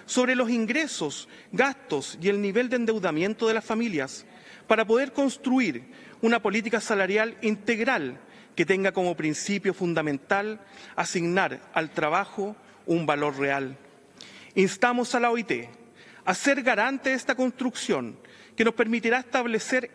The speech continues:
el real valor del trabajo, aportando insumos técnicos que enriquezcan el debate para avanzar en verdadera justicia social.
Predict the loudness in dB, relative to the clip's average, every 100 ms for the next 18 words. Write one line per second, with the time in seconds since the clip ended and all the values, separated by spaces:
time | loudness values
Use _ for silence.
0 | -2 0 2 2 2 0 0 0 0 -2
1 | -2 0 0 0 -6 -12 -12 -20 -20 -20
2 | -2 0 2 0 0 0 2 0 2 2
3 | 0 -2 -2 0 0 -2 -2 -6 -6 -16
4 | -18 0 0 2 0 0 0 -2 -2 -2
5 | -10 -20 -6 -4 0 0 0 0 -4 -2
6 | -2 0 -2 -2 -2 -2 -8 -16 -4 0
7 | 0 0 0 0 0 -2 -6 -12 -20 -6
8 | -6 -2 -2 -2 -6 -6 -2 -2 -4